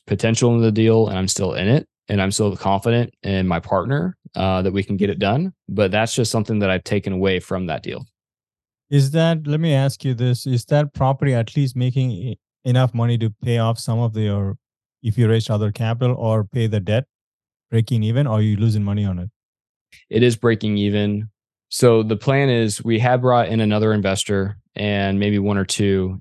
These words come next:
Speaker 1: and they've brought maybe a hundred or fifty to a hundred and fifty thousand dollars to help with renovations, just so we can show potential, these potential retail tenants the proof of concept and the vision that we have for the asset,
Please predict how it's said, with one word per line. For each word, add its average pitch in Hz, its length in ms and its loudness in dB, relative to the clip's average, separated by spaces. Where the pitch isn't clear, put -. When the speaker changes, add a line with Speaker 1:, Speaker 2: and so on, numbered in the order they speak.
Speaker 1:
and 98 560 -2
they've 107 260 0
brought 104 400 2
maybe 101 260 0
a 95 60 0
hundred 101 380 -2
or 98 140 -2
fifty 113 440 0
to 101 280 -2
a - 20 0
hundred 107 220 2
and 101 100 -2
fifty 101 180 -6
thousand 101 300 2
dollars 95 480 0
to 123 120 4
help 113 280 2
with 107 340 0
renovations, 104 720 -2
just 107 340 2
so 131 100 2
we 113 180 0
can 98 400 -4
show 107 720 0
potential, 107 520 0
these 101 260 -4
potential 104 640 -2
retail 107 920 0
tenants - 580 -2
the 110 80 2
proof 143 280 2
of 113 80 -6
concept 113 540 -2
and 110 140 -4
the 98 80 -2
vision 107 340 0
that 101 160 -2
we 92 100 -4
have 92 320 -2
for 104 280 0
the 92 120 -2
asset, 101 460 -2